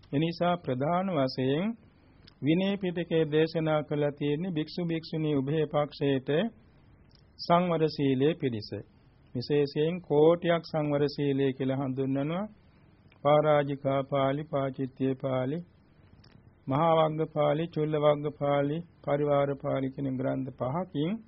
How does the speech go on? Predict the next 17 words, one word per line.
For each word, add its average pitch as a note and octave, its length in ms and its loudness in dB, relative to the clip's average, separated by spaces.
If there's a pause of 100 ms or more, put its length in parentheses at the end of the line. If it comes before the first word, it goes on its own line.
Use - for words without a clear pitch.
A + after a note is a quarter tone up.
විනය D3 280 -2
පිටකයේ C3+ 500 -2
සම්පින්දනය C3+ 760 -4
වෙනවා. D3 320 -4
ධර්මස්කන්ධ C3+ 840 -2
වශයෙන් C3 420 -4
විසි C3+ 260 -4
එක් E3 160 0
දහසක් C#3+ 540 -4
හඳුන්වනවා. A#2+ 680 -6 (1000)
එහ C#3 200 -2 (480)
ශික්ෂාපද F3+ 720 2
සංඛ්‍යා E3+ 560 0
කරනවා E3 500 -2
නම් D#3 260 -2
පෙයාල D#3+ 540 2
ක්‍රමයට D3+ 600 -4